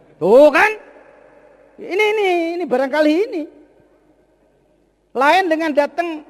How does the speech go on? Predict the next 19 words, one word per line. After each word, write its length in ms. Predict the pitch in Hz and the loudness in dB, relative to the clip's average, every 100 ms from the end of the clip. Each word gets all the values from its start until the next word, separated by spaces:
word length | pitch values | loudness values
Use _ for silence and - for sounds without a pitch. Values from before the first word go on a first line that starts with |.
| 147 | -6
bengkel 400 | 233 226 269 262 | -4 -4 -6 -6
profesional. 800 | 247 233 240 190 226 208 185 180 _ _ _ _ _ _ _ _ _ _ _ _ _ _ _ _ _ - | -8 -6 -6 -6 -8 -8 -14 -18 _ _ _ _ _ _ _ _ _ _ _ _ _ _ _ _ _ -20
"Apa 320 | 127 - 160 | -16 -8 -8
mobilnya, 400 | 165 151 160 160 | -6 -6 -6 -6
Pak? 400 | 151 190 190 - | -4 -4 -4 -16
Mogok, 480 | 170 165 156 156 - | -10 -8 -6 -8 -6
Pak?" 140 | 202 - _ _ _ _ _ _ _ _ _ _ _ _ _ _ _ | -8 -10 _ _ _ _ _ _ _ _ _ _ _ _ _ _ _
"Iya, 480 | 131 135 139 151 160 - _ | -16 -12 -8 -8 -10 -16 _
gimana 380 | 131 143 175 170 | -12 -10 -8 -8
nih?" 180 | 165 156 - | -10 -14 -18
"Ya 160 | 117 | -16
udah, 400 | 104 120 120 143 - _ | -14 -12 -10 -10 -14 _
Bapak 320 | - - 135 _ _ _ _ _ _ _ | -20 -18 -18 _ _ _ _ _ _ _
ngeteh 280 | - - 151 | -20 -12 -10
aja 260 | 139 135 156 220 | -10 -10 -10 -10
lah." 40 | - _ _ _ _ _ _ _ _ | -14 _ _ _ _ _ _ _ _
Dia 240 | 110 120 123 | -20 -16 -14
cek 200 | 147 143 | -16 -14
ya. 400 | 127 127 143 196 | -10 -8 -8 -10